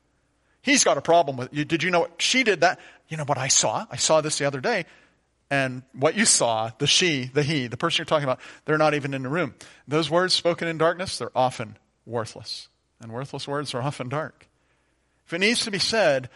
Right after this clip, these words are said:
have the courage to gently say it to the person's face and make doggone sure they know you're doing this out of pure,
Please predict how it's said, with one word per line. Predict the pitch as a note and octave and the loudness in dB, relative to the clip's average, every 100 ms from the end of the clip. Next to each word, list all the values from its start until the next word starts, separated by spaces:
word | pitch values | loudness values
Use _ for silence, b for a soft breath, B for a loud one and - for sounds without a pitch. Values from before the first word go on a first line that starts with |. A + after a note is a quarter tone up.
| B - | B 0
have | F3+ | 0
the | D#3+ | 0
courage | - A#3+ E3+ C3+ - | 0 4 4 0 -4
to | - | -4
gently | C#3 - G#3 A3 C#3 A2 - _ _ _ _ _ _ | 0 2 2 2 -2 -2 -8 _ _ _ _ _ _
say | - - C#3 | -6 -2 -2
it | B2 | -4
to | B2+ | -10
the | |
person's | - C3 - A#2 | -6 -6 -6 -6
face | - C3 A2+ - B B - | -4 -4 -4 -8 B B -18
and | B2 B2 D3 | -12 -8 -2
make | D#3+ - - - A#2+ | -2 -2 -10 -20 -6
doggone | E3 D#3+ E3 D#3+ D3+ | -2 0 0 -2 -2
sure | - D3+ C#3 A2+ A2 B B | -4 -2 -2 -4 -6 B B
they | A#2 C#3+ C#3+ | -8 -4 -2
know | C#3 B2+ A#2 B2+ | -2 -4 -6 -8
you're | C3+ | -8
doing | A#2+ C3 B2 | -6 -6 -6
this | A#2 B2 | -6 -8
out | A2 | -8
of | - | -10
pure, | - D#3 D3 D3 C#3+ | -12 -8 -4 -4 -6